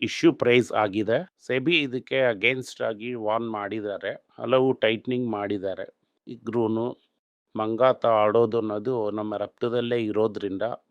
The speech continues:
ನಾವು ಅದನ್ನ ಮಾಡ್ತಾನೇ ಇದ್ದೀವಿ. ಅದನ್ನ ನಿಲ್ಸೋದು ನಮ್ಗೆ ಒಳ್ಳೇದು.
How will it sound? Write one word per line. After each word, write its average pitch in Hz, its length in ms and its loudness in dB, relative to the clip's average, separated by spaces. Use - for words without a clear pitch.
ನಾವು 120 320 2
ಅದನ್ನ 110 300 0
ಮಾಡ್ತಾನೇ 107 720 0
ಇದ್ದೀವಿ. 101 500 -6
ಅದನ್ನ 107 340 -2
ನಿಲ್ಸೋದು 123 720 0
ನಮ್ಗೆ 107 340 -4
ಒಳ್ಳೇದು. 101 540 -2